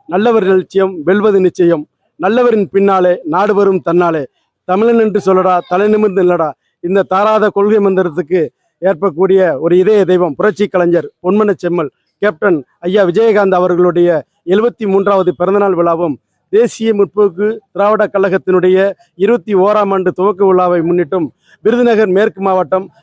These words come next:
ராஜபாளையம், விருதுநகர் மேற்கு மாவட்டம் ராஜபாளையம் நகரம், நகரம் ஆவரம்பட்டி கிளை பகுதியில் மிகவும் சிறப்பாக கொண்டாடப்படுகிறது.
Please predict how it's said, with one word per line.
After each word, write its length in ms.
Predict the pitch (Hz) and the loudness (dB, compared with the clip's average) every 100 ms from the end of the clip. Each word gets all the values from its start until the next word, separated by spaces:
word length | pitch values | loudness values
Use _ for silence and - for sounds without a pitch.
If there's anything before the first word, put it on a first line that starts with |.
| - | -6
ராஜபாளையம், 720 | 185 208 208 196 190 185 180 - _ _ _ _ _ _ _ | -2 0 0 0 0 0 -2 -8 _ _ _ _ _ _ _
விருதுநகர் 380 | 190 226 226 208 | -2 0 0 2
மேற்கு 300 | 185 220 185 | 0 0 -2
மாவட்டம் 420 | 196 190 208 190 | -2 -2 -2 -2
ராஜபாளையம் 460 | 165 196 220 202 180 | 0 0 0 0 0
நகரம், 400 | 165 190 208 - - _ _ - | 0 0 -2 -6 -14 _ _ -6
நகரம் 460 | 175 202 214 247 _ _ | -2 0 -2 -6 _ _
ஆவரம்பட்டி 520 | 165 220 233 220 180 196 | -2 0 2 0 0 0
கிளை 200 | 196 175 | 0 0
பகுதியில் 540 | 180 185 185 190 202 - _ | -2 0 2 0 -2 -8 _
மிகவும் 380 | 180 214 233 240 | 0 2 2 0
சிறப்பாக 520 | - 220 - 208 202 180 | 0 -2 0 -2 -2 -2
கொண்டாடப்படுகிறது. 680 | 180 190 156 175 170 160 | -2 0 -2 0 0 -2